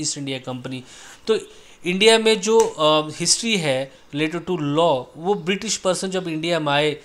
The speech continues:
through East India Company, तभी से स्टार्ट हो जाती है। "It is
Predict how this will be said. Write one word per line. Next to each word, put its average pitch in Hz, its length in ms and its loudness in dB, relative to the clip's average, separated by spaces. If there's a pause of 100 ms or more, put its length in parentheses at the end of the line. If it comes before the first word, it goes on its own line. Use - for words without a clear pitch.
(300)
through 196 240 -4
East 170 240 -4
India 160 200 -4
Company, 156 300 -6
तभी 151 200 -4
से 151 120 -6
स्टार्ट 120 300 -6
हो 117 60 -12
जाती 107 360 -18
है। 101 100 -20 (400)
"It 180 140 -8
is 226 180 2